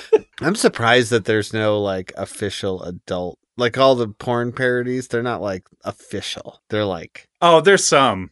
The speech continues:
Speaker 1: There's, like, uh, Not the Brady Bunch.
Speaker 2: But those
Speaker 1: Uh,
Speaker 2: are,
Speaker 1: they always
Speaker 2: I'm
Speaker 1: have
Speaker 2: saying,
Speaker 1: the "not the," and then they
Speaker 2: I
Speaker 1: say
Speaker 2: know,
Speaker 1: the
Speaker 2: but that is their own branding. They're not, like, owned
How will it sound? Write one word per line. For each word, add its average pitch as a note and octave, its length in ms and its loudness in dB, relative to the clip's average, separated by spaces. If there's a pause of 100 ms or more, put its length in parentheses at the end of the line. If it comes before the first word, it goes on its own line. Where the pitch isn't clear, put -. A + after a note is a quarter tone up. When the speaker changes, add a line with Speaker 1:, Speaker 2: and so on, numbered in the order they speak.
Speaker 1:
There's, C3 240 2
like, B2+ 260 4
uh, A2+ 260 2
Not G#2+ 380 0
the A#2+ 100 -2
Brady A2 360 0
Bunch. A#2+ 580 -4 (100)
Speaker 2:
But D#3 140 2
those F#3 260 6
Speaker 1:
Uh, G3 40 4
Speaker 2:
are, F#3 40 6
Speaker 1:
they D3+ 120 8
always D#3 220 6
Speaker 2:
I'm E3+ 60 2
Speaker 1:
have D#3 120 6
Speaker 2:
saying, G3 320 6
Speaker 1:
the E3+ 60 2
"not A#2+ 340 2
the," A#2 500 0
and A2+ 180 -2
then G#2+ 140 -4
they G#2 100 0
Speaker 2:
I E3+ 100 4
Speaker 1:
say F#3 40 4
Speaker 2:
know, G3+ 240 8
Speaker 1:
the - 60 2
Speaker 2:
but C3+ 180 2
that D#3+ 260 2
is C3+ 360 2
their C#3 360 6
own C3 360 4
branding. A#2+ 760 -2 (120)
They're C3 220 2
not, C#3+ 280 2
like, A#2+ 320 2 (180)
owned C3 560 0